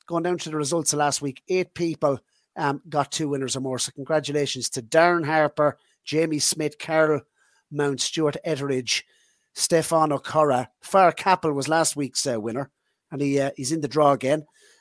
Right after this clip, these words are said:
Um, you never claimed your prize, by the way. Get in touch.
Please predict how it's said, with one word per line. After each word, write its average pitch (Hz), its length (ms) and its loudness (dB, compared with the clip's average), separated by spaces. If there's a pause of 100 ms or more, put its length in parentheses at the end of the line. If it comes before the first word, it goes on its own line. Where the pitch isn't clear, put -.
Um, 143 280 -2
you 147 120 -2
never 151 180 0
claimed 151 260 0
your 135 100 -4
prize, 147 300 0
by 135 140 -2
the 120 80 -2
way. 139 240 -2
Get 143 140 -4
in 135 100 -4
touch. 143 380 -2